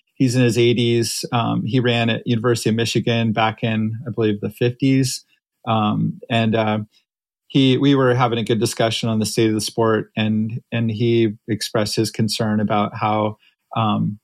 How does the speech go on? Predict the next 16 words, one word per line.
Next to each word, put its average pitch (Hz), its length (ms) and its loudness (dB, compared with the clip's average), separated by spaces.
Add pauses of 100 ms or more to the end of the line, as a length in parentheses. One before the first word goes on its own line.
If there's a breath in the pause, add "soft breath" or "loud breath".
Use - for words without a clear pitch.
(120)
covid 110 360 2
is 107 200 0
affecting 110 560 0
programs 110 640 0
and 107 260 2
mentioned 117 400 0
a 107 80 0
track 113 280 -2
and 107 160 -2
field 110 400 2 (120)
artic-, 110 340 0
track 127 200 -2
and 117 100 -4
field 110 160 0
news 113 240 0
article, 107 520 0